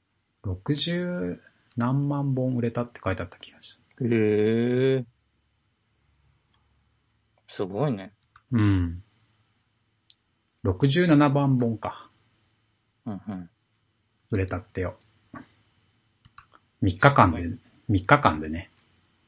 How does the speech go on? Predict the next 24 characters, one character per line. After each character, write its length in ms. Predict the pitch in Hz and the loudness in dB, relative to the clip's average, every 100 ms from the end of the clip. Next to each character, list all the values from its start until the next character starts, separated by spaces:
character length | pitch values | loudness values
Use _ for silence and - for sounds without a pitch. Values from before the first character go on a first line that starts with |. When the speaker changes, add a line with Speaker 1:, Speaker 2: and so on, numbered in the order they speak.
| _ _ _ _ _ _ _ | _ _ _ _ _ _ _
Speaker 1:
そ 160 | 127 | 4
の 100 | 156 | 4
大 240 | 165 156 160 | 6 6 8
半 220 | 175 170 | 4 4
が 80 | 165 | 4
さ、 400 | 151 90 - - _ _ _ _ _ - | 4 4 2 -10 _ _ _ _ _ -16
Speaker 2:
う 80 | 98 | -12
ん。 160 | 92 92 _ | -12 -12 _
Speaker 1:
あ 140 | 113 | 0
の、 600 | 101 92 92 90 87 92 - _ _ _ _ _ _ _ - - 117 | 2 4 2 0 -2 -6 -10 _ _ _ _ _ _ _ -20 -6 2
ネ 120 | 107 | 4
ッ 120 | - | 4
ト 100 | 117 | 4
に 80 | 107 | 4
繋 260 | - 110 104 | 8 10 10
い 40 | |
で 80 | 104 | 10
る 80 | 98 | 8
わ 80 | |
け 80 | 95 | 6
だ 100 | - | 0
か 80 | 95 | -4
ら 100 | 98 | -10
さ。 280 | - - | -10 -14